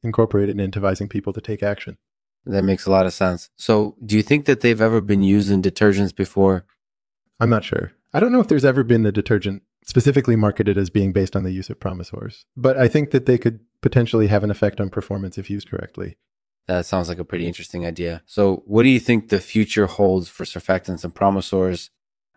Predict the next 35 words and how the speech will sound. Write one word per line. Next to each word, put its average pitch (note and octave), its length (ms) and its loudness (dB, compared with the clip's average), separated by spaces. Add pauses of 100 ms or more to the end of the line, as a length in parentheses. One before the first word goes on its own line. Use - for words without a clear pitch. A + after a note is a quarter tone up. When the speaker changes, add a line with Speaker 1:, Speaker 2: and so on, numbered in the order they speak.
(100)
Speaker 1:
I C3 100 2
think F3+ 180 0
that D#3 140 -2
they're C3 100 6
going A#2 260 2
to A2 120 -2
continue A2 420 0
to G#2 100 -2
play G2 480 0 (160)
an G#2+ 80 0
important G#2+ 380 0
role G2+ 200 4
in F#2 60 0
detergent G2 400 0
formulations F#2 500 -6
moving F#2+ 260 -6
forward, - 440 -6 (240)
and A#2 100 4
I A#2 60 6
believe A2+ 300 4
that G#2+ 100 2
they'll G#2+ 100 4
become G#2 300 0
even G2 180 2
more G#2 160 2
important F#2+ 400 -2
as F#2+ 120 -2
we G#2 80 0
move G2 180 -2
closer G2+ 340 2
towards F#2 380 -2
incorporated, G2+ 540 0
easily F#2+ 520 2 (240)
high-performance G2 600 -2
products. G2 420 -4